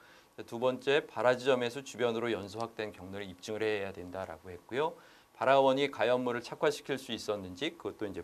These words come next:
밝혀야 된다라고 했고, 발화원은 발화에 직접 관계하거나 그 자체로부터 이제 발화할 수 있는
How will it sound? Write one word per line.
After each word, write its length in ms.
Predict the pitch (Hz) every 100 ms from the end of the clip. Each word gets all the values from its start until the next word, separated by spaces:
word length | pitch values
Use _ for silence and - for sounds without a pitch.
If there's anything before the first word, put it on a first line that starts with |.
| -
밝혀야 340 | 90 - 98
된다라고 560 | 87 87 90 87 - 87
했고, 500 | 85 - 82 123 190 - - _ -
발화원은 580 | 110 120 117 123 160 156 - -
발화에 500 | 107 123 131 131 127
직접 400 | - 98 180 -
관계하거나 960 | 101 113 107 110 104 139 135 98 139 190
그 260 | - 117 113
자체로부터 640 | 101 - 131 107 95 139
이제 180 | 135 113
발화할 380 | - 117 113 107
수 220 | - 110
있는 420 | 92 90 101